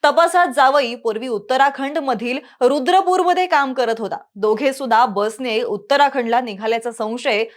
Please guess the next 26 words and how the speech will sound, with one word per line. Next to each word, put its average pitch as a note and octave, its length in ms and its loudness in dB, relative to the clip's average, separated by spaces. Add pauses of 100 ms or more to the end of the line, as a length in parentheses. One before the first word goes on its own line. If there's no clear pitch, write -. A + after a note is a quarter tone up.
(100)
सध्या C4 260 0
पोलिसांना D#4 640 -2
येतोय G#3 520 -2
आणि D4+ 140 0
त्यानुसार E4 640 2
पोलिसांनी B3+ 680 -4
आता G#3 200 0
दोन्हीही A#3+ 480 -2
मोबाईल B3+ 440 0
नंबरचे C#4 440 -4
कॉल A#3+ 240 0
डिटेल्स A#3 420 -4
काढण्याची G#3+ 500 -2
प्रोसेस D4+ 440 -6
सुरू B3 180 -4
केली G3+ 220 -4
आहे. - 200 -10 (280)
लोकेशनच्या F4+ 680 2
आधारे C4 460 2
त्या C4+ 120 0
दोघांचाही B3+ 640 0
शोध A3+ 280 -2
घ्यायला A3+ 320 -2
मदत A3 360 -2
होईल. C4 220 -6 (220)
दरम्यान A#3 480 0